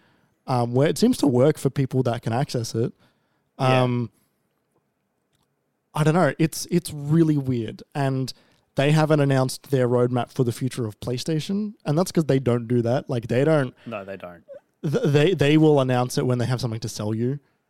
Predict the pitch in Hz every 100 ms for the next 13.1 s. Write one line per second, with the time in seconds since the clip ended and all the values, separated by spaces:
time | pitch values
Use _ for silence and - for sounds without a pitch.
0 | _ 110 - - 147 143 143 208 160 139
1 | 127 135 123 120 123 117 120 110 - -
2 | - 131 127 131 - 127 - 120 110 104
3 | - 107 - 113 113 131 143 143 _ _
4 | _ _ _ _ _ - 214 151 160 160
5 | 226 139 139 220 254 120 101 110 117 -
6 | 214 92 - 117 135 - _ _ _ _
7 | 143 117 - _ - 226 269 170 131 -
8 | 240 247 202 165 - 156 143 165 160 160
9 | 156 147 156 147 202 175 147 143 151 135
10 | 131 - - _ _ _ _ _ _ _
11 | _ _ _ _ _ - 147 147 160 -
12 | 156 165 147 156 151 147 135 131 151 185
13 | 185